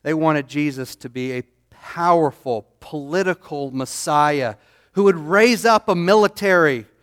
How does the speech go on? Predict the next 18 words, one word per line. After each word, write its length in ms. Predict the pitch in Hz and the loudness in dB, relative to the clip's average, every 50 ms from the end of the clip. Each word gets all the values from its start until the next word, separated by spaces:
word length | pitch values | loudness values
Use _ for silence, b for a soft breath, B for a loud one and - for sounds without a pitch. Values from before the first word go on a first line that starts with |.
| _ _ _ _ | _ _ _ _
and 140 | - 180 180 | -2 0 0
establish 800 | 175 175 - - - - - 214 226 226 202 202 190 170 - - | 0 0 -4 -8 -8 -4 0 2 4 4 4 2 -2 -4 -4 -10
world 800 | 147 135 139 190 226 240 233 226 220 214 - - _ _ 147 135 | -12 -2 4 6 8 8 8 6 4 0 -4 -10 _ _ -8 -4
dominance 760 | 185 190 196 190 185 175 160 156 147 131 117 - - - - _ _ | 0 4 4 4 4 4 2 0 -2 -4 -6 -10 -14 -16 -16 _ _
in 380 | 190 202 214 214 214 202 190 | 0 2 2 2 2 0 -2
Jerusalem, 580 | - - 180 175 180 190 196 185 - 156 131 135 | -4 -4 -2 2 4 4 4 4 0 -4 -4 -2
on 120 | 151 190 | -2 0
his 260 | 196 196 190 190 - - | 0 0 -2 -4 -8 -18
throne, 720 | _ - 165 165 180 190 190 185 170 151 131 117 107 101 _ _ _ _ _ _ _ - | _ -10 -4 -2 0 2 2 2 2 0 -2 -4 -8 -14 _ _ _ _ _ _ _ -4
right 240 | 147 160 165 160 - | -2 -2 -2 -2 -2
there 400 | - 160 156 151 143 135 127 123 | -2 0 0 0 0 0 -2 -4
in 80 | 127 123 | -6 -10
the 80 | 120 | -12
capital 560 | - _ - 156 147 151 147 - 151 139 131 123 | -14 _ -6 -4 -4 -4 -4 -6 -8 -8 -8 -8
city 560 | - - - - 139 135 123 117 98 92 _ _ _ _ _ _ | -10 -12 -8 -6 -6 -6 -6 -10 -14 -16 _ _ _ _ _ _
of 140 | - 120 110 | -10 -8 -6
Israel. 580 | 120 123 123 117 - - 110 104 101 98 95 - _ _ _ _ _ _ _ _ _ _ _ _ _ _ _ _ _ _ _ _ _ _ _ _ _ _ _ _ _ _ _ | -6 -6 -6 -8 -12 -16 -16 -16 -16 -18 -20 -20 _ _ _ _ _ _ _ _ _ _ _ _ _ _ _ _ _ _ _ _ _ _ _ _ _ _ _ _ _ _ _
But 340 | _ 147 208 202 180 - - | _ 2 4 4 4 2 -4